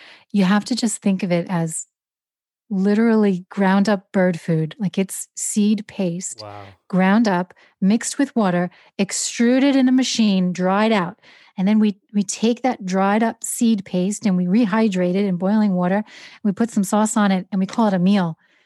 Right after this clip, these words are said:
Speaker 1: But that's just, like, bird food. That's mushed up seed paste that's been
Speaker 2: Ugh.
Speaker 1: extruded. It's not real food. I, to, to look at somebody drinking a Coke, I shudder. I go, "Oh my God."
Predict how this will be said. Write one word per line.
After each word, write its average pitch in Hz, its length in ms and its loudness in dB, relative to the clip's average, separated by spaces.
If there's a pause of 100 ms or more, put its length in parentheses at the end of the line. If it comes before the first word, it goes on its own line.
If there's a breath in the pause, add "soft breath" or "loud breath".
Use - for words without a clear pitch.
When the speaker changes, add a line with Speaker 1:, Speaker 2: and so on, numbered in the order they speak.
(100)
Speaker 1:
But - 120 -14
that's 285 240 -2
just, 330 180 -4
like, 285 240 -2
bird 254 320 2
food. 214 280 0
That's 190 200 -2
mushed 220 300 2
up 294 120 -4
seed 233 380 -2
paste 190 400 -6
that's 185 200 -8
been 214 120 0
Speaker 2:
Ugh. 202 60 0
Speaker 1:
extruded. 196 440 -2 (520 loud breath)
It's 262 200 -2
not 277 280 2
real 262 180 0
food. 240 420 -2 (300 loud breath)
I, 214 300 2
to, 220 160 -2
to - 240 -6
look 262 220 0
at 226 180 0 (120)
somebody 196 960 0
drinking 208 380 2
a 180 60 -2
Coke, 208 500 -2 (360 loud breath)
I 180 80 -2
shudder. 190 640 -2 (280 soft breath)
I 165 60 -6
go, 175 100 -2
"Oh 202 80 2
my 175 180 2
God." 196 400 0